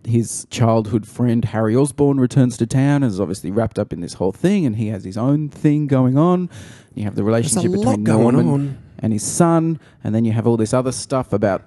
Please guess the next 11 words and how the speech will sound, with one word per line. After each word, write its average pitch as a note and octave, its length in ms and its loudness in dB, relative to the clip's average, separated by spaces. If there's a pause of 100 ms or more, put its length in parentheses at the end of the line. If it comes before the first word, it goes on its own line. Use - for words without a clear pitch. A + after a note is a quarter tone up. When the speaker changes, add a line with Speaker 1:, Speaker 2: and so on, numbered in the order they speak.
(140)
Speaker 1:
shadowy G#2 640 0
Oscorp, G2+ 600 -4 (160)
something A2+ 500 -4
setting G2+ 380 -4
up F#2+ 140 -4 (140)
some E2+ 380 -10
anti-Spider-Man F#2+ 1080 -6 (100)
corporation, G2+ 680 -4
something C3 360 -2
or C3+ 100 2
other. C3 260 2